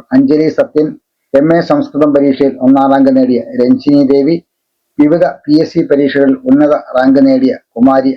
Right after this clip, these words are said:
അഖില ഓമനക്കുട്ടൻ, റോളർ സ്കേറ്റിംഗ് മത്സരത്തിൽ പങ്കെടുത്ത മികച്ച പ്രകടനം കാഴ്ചവെച്ച ഗിന്നസ് വേൾഡ് റെക്കോർഡിൽ ഇടം നേടിയ സഹോദരങ്ങളായ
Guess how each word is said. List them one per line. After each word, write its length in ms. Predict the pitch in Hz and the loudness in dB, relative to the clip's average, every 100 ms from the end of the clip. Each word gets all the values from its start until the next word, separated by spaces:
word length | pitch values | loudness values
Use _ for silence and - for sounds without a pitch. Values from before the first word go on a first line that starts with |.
| 135 | -8
അഖില 260 | - 135 139 135 | -4 0 2 2
ഓമനക്കുട്ടൻ, 540 | 131 135 131 127 143 139 _ _ _ - | 2 0 -2 -4 -6 -6 _ _ _ -4
റോളർ 240 | 131 156 156 | 0 0 -2
സ്കേറ്റിംഗ് 340 | - 156 151 147 | -2 -2 2 0
മത്സരത്തിൽ 420 | 135 139 131 127 123 | 0 -2 -4 -2 -2
പങ്കെടുത്ത 360 | 127 127 - 113 123 | 0 -2 -4 -4 -2
മികച്ച 360 | 127 139 - | -2 -4 -6
പ്രകടനം 400 | 156 127 135 131 131 | -2 0 0 0 0
കാഴ്ചവെച്ച 460 | 123 123 123 117 - 127 | -2 -2 -4 -4 -8 -2
ഗിന്നസ് 340 | 135 156 - 135 | 0 0 -2 -2
വേൾഡ് 260 | 139 135 | 0 0
റെക്കോർഡിൽ 380 | 131 131 131 131 - 120 | -4 -2 -2 -2 -4 -4
ഇടം 160 | 143 147 | 0 2
നേടിയ 280 | 139 127 127 - _ _ - | 2 0 -2 -6 _ _ -4
സഹോദരങ്ങളായ 800 | 123 139 147 143 135 131 131 | -2 0 0 2 2 2 0